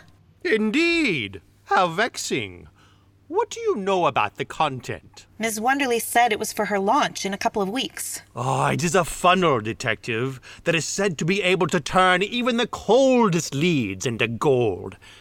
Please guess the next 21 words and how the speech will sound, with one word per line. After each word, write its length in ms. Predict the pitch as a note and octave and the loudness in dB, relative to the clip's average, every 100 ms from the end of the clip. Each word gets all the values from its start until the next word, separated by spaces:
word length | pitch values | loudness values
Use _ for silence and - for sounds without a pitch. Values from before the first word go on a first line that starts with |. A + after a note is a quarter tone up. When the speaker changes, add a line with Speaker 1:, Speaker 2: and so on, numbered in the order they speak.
| _ _ _ | _ _ _
Speaker 1:
And 180 | G#3 F#3 | -2 4
I, 280 | A#2+ G2+ G2+ D#3+ G#3 | 6 6 4 0 -4
I, 280 | B2+ F#3+ - | -4 -4 -2
I 100 | - | 2
am 160 | D#4+ A#4 | 2 4
prepared 400 | G4 C#4+ C#4+ B3+ | 2 4 4 4
to 100 | G#3+ | 0
pay, 540 | F3 G#3 G#3+ C#3+ A2 G#2+ - - - | 0 2 4 4 0 -6 -12 -4 -2
on 180 | E3 | 0
behalf 480 | D#3 C#3+ D3+ E3+ E3+ | 0 2 4 4 2
of 100 | D#3+ | -2
the 100 | C#3 | -4
content's 640 | - E3 E3 C#3 D3+ B2+ - | 0 2 0 0 -2 -4 0
rightful 480 | C#3+ C#3 - C3+ B2 | 2 2 0 -4 0
owner, 600 | D3 D#3 C3 F#2+ A2 D#3+ - - - - _ _ | 0 0 0 0 0 -2 -8 -20 -20 -20 _ _
a 100 | E3 | -4
sum 580 | D#3+ - G3+ A3+ B3+ B3+ B3 | -2 0 2 4 2 0 0
of 520 | E3 E3 E3 D3+ E3 - | 2 4 2 -2 -8 -14
five 680 | - - C4+ D4 D#4+ D#4+ | -6 0 2 2 -2 -6
thousand 920 | - B3+ - G3+ F#3+ G3+ E3 F3+ D#3 A2+ | -12 -20 -2 4 6 4 2 0 -2 2
dollars 920 | F#3 E3+ C#3 F2+ F2+ A2+ A#2+ - - | 4 6 2 0 -8 -12 -10 -10 -12